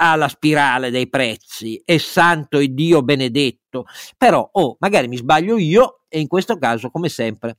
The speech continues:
io me ne prenderò la colpa, perché, eh, i, i, i due luminosi miei compari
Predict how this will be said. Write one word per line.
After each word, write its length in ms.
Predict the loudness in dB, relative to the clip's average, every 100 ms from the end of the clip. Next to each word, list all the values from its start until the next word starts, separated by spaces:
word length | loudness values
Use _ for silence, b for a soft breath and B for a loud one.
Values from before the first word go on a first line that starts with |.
| B B B
io 180 | 2 4
me 80 | 4
ne 120 | 0
prenderò 360 | 0 0 4 4
la 140 | 2
colpa, 360 | 0 -2 -4 -4
perché, 320 | -4 -6 -6
eh, 120 | -6
i, 680 | -6 -4 -4 -4 -2 -4 -2
i, 60 | 2
i 20 |
due 180 | 4 6
luminosi 520 | 4 2 2 0 0
miei 180 | 0 0
compari 440 | -2 0 0 0